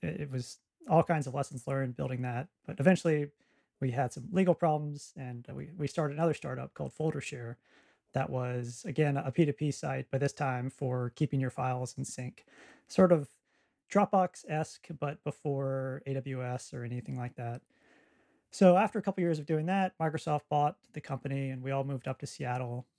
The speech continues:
And I worked on that for a little while before the team got folded into this thing Ray Ozzie had started called Live Mesh. That was a really interesting team. It, um, was composed of a bunch of just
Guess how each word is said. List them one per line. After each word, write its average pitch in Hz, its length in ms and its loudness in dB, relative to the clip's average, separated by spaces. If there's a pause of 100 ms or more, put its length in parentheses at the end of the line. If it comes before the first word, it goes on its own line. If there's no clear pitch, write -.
And 123 360 -4
I 139 120 2
worked 151 280 2
on 147 80 -2
that 165 160 0
for - 100 -4
a - 20 2
little 160 140 2
while 151 340 2
before 139 340 -6
the 123 60 -6
team 135 220 -2
got 135 180 -2
folded 127 340 -2
into 127 760 -4 (180)
this - 200 -8
thing 135 220 -2
Ray 131 180 0
Ozzie 139 280 4
had 123 120 -6
started 131 380 -6
called 135 200 -4
Live 127 260 0
Mesh. 180 440 2 (600)
That 202 120 4
was 185 300 4
a 190 40 0
really 302 280 0
interesting 170 420 0
team. 143 480 -4 (140)
It, 156 300 2
um, 143 420 -4 (180)
was 156 140 -2
composed 202 500 2
of 143 60 -10
a 143 60 -4
bunch 160 260 -4
of 135 280 -8
just - 380 -6